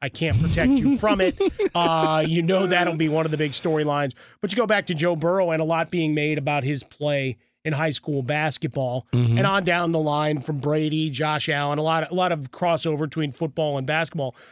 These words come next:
Speaker 1: But just that point of muscle development, fatigue, all of those things that we, we talk about aging out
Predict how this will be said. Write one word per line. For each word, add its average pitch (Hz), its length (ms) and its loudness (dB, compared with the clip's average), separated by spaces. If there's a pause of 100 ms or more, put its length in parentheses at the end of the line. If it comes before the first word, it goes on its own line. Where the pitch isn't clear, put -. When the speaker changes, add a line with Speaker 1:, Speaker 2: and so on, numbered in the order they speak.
(140)
Speaker 1:
But 202 100 -2
just 208 220 -4
that 190 180 0
point 185 380 0
of 151 520 0
muscle 180 460 -2
development, 160 800 -2 (540)
fatigue, 170 800 -2 (260)
all 196 220 0
of 185 60 -2
those 165 280 0
things 151 480 0
that 160 400 -2
we, 156 240 -2
we 156 140 -2
talk 165 220 -2
about 147 280 -2 (180)
aging 160 460 -2
out 151 440 -2